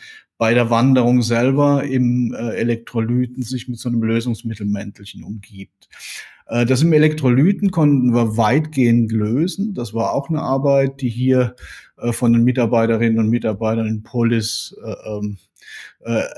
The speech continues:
erreicht wurde, insbesondere Chirong Chao Kaga mit ihrem Team. Ähm, denen ist es gelungen, Elektrolyt, äh, zu bauen, der sehr, sehr stabil ist und der eine, eine ionische Leitfähigkeit hat, ähnlich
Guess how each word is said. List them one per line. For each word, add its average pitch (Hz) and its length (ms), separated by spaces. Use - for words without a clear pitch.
erreicht 110 640
wurde, 165 260
insbesondere 113 1160
Chirong 117 360
Chao 104 340
Kaga 170 460
mit 160 200
ihrem 143 320
Team. 135 540
Ähm, 117 540
denen 175 260
ist 160 140
es 156 140
gelungen, 139 480
Elektrolyt, 127 1040
äh, 117 280
zu 123 160
bauen, 123 380
der 123 140
sehr, 143 180
sehr 143 160
stabil 139 480
ist 170 380
und 123 400
der 120 300
eine, 120 560
eine 113 320
ionische 127 460
Leitfähigkeit 117 920
hat, 110 240
ähnlich 110 640